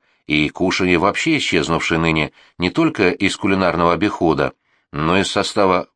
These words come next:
поваренных книг, мы даём в таких исключительных случаях полную кулинарную реконструкцию подобных блюд.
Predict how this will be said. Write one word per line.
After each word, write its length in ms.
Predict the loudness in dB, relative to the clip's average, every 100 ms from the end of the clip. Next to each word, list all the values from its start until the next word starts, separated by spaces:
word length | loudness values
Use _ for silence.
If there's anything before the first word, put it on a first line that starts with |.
| _
поваренных 600 | 0 2 2 2 0 -2
книг, 260 | -2 -4 -6 _ _ _ _ _ -4
мы 140 | 0
даём 220 | 2 2
в 60 | 0
таких 320 | 0 0 -2 -4
исключительных 640 | -2 0 0 0 0 0
случаях 480 | 0 0 -2 -4 -8 _ _ -6
полную 500 | 0 2 2 0 -2
кулинарную 720 | 0 2 2 2 2 2 2
реконструкцию 800 | 0 0 -2 0 0 0 -2 0
подобных 460 | 0 0 0 -2
блюд. 300 | 0 0 -2